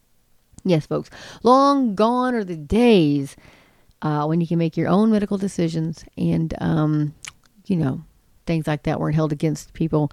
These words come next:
Um, you know, I was recently in the hospital, and, uh, they wanted me to sign a piece of paper saying that, um, that if something was to go wrong or whatever, that I would take blood.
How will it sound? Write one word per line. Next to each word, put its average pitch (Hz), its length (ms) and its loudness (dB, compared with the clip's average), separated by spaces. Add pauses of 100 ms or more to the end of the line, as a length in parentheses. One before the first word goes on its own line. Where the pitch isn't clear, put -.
(560)
Um, 156 360 6
you 196 100 10
know, 202 140 10
I - 20 10
was 202 240 4
recently 180 400 4
in 170 60 2
the 160 80 2
hospital, 170 500 2 (500)
and, 196 280 4
uh, 180 420 4
they 190 100 8
wanted 196 140 8
me 180 80 8
to 165 60 6
sign 190 180 6
a 170 40 4
piece 175 140 4
of - 60 -6
paper 170 240 4
saying 170 360 6
that, 160 380 2
um, 156 560 2 (440)
that 160 240 2
if 156 120 2
something 160 260 0
was 151 140 0
to 160 100 -4
go 139 160 0
wrong 165 720 4 (220)
or 147 160 -2
whatever, 156 480 2
that 147 180 -2
I 175 580 2
would 156 680 0
take 156 400 -4
blood. 160 500 2